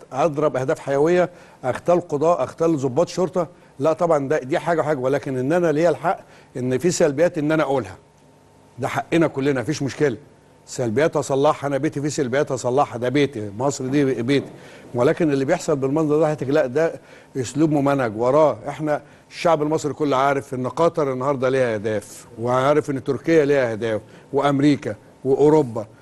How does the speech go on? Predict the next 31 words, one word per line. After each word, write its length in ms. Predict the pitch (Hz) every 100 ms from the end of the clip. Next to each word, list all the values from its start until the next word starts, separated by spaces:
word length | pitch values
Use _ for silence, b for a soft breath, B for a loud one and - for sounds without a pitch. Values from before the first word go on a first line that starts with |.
| B B
وإيران، 560 | 139 143 139 147 131 101 -
في 160 | 175
دول 240 | 175 196 180
كتير 260 | 151 135
النهاردة 260 | 165 175 147
عايزة 380 | 131 165 180 165
البلد، 380 | 143 165 175 143
لأن 180 | 135
بلد، 300 | 131 139 170 131 B B
إحنا 140 | - 143
بلدنا 300 | 160 185 170
النهاردة 300 | 156 170 170
يقول 120 | 165
الرئيس 200 | 147 165
السيسي، 260 | - 151 147
والرئيس 240 | 170 -
السيسي 160 | 175 160
كان 160 | 156
مستلم 380 | 135 123 170 160
البلد، 260 | 139 156 147
كانت 180 | 120
مخدرة 400 | 120 - 107 135
حضرتك 420 | 135 117 123 135 117
بالمعنى 320 | 107 123 120
الفلاح 380 | 107 110 120 104
بتاعنا، 340 | 123 117 104 - B B B -
كان 120 | 127
مستلم 460 | 127 - 165 160
البلد 460 | 143 127 143 156 120
ب-، 160 | 117 110
بتنغنغ. 520 | 123 143 147 143